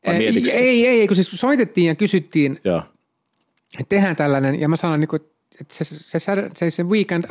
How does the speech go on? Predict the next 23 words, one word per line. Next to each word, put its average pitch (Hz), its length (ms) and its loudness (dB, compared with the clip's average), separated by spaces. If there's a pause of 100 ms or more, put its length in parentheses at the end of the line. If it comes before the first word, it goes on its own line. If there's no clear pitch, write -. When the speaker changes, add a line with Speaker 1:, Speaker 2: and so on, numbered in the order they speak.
Speaker 2:
update 131 400 -2
on 123 60 -6
se, 139 100 -4
mitä 131 180 -2
mä 127 100 -4
haluan 120 260 -6
tehdä. 120 280 -6 (120)
Speaker 1:
Joo. 80 240 -2 (300)
Speaker 2:
Että 147 140 -4
jos 147 180 -4
mä 147 140 -4
saan 143 180 -4
tehdä 143 200 -4
sen, 196 320 -2
niin 147 100 -2
mä 143 80 -2
oon 135 100 -2
messissä. 131 600 -6 (540)
Mut 170 200 -4
en 170 120 0
mä 175 100 0
halua 175 180 0
tehdä 156 320 -2